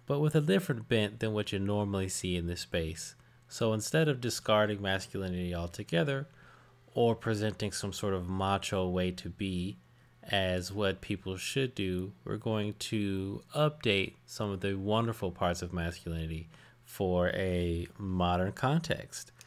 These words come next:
In doing so, we'll use research from different books, um, authors that have paved the way already, um, and men who have dealt with these sort of issues in the past, as well as scientific articles to help explain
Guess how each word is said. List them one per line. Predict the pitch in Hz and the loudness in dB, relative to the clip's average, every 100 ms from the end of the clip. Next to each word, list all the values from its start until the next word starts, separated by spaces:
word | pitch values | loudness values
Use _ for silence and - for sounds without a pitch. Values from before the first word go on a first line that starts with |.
| - - | -20 -8
In | - 127 | -4 4
doing | 196 185 170 | 6 8 6
so, | - 135 127 | 4 4 6
we'll | 120 113 110 | 4 4 4
use | 107 104 104 101 98 - | 4 4 4 0 -4 -4
research | 110 107 - 107 98 - | -2 -2 0 2 2 0
from | - 92 | -2 -2
different | 92 92 90 85 - | -2 -2 -4 -4 2
books, | 170 165 - - - - - - - | 0 0 -10 -12 -18 -20 -20 -20 -10
um, | 107 110 107 | -6 -4 0
authors | 113 113 107 | 0 2 2
that | 110 | 2
have | 101 - | 0 0
paved | 113 104 | 0 0
the | 98 | -2
way | 98 98 95 | 0 2 4
already, | 92 95 113 95 98 113 - - - - | 4 2 2 2 0 -4 -18 -20 -20 -14
um, | - 95 | -6 -2
and | 92 90 | -2 0
men | 95 | 0
who | 92 98 | 0 -2
have | 90 | -2
dealt | - 95 95 | 2 2 2
with | 92 | -2
these | 98 95 | -4 -4
sort | - 98 | -4 -4
of | 90 87 | -4 -4
issues | 95 - 95 90 | -6 -4 -6 -4
in | 87 | -4
the | 85 | -2
past, | - 151 151 - - - - - _ _ _ _ - | 2 4 4 0 -12 -20 -20 -20 _ _ _ _ -2
as | 139 123 | -2 4
well | 131 120 | 6 6
as | 113 | 4
scientific | - 117 113 107 110 107 - | 2 2 2 0 -4 -6 0
articles | 90 90 87 90 87 | 2 2 0 -2 -2
to | - | -6
help | 90 92 90 | -4 -4 -4
explain | 90 92 - 104 95 95 92 | -6 -6 -8 -2 -2 -2 -4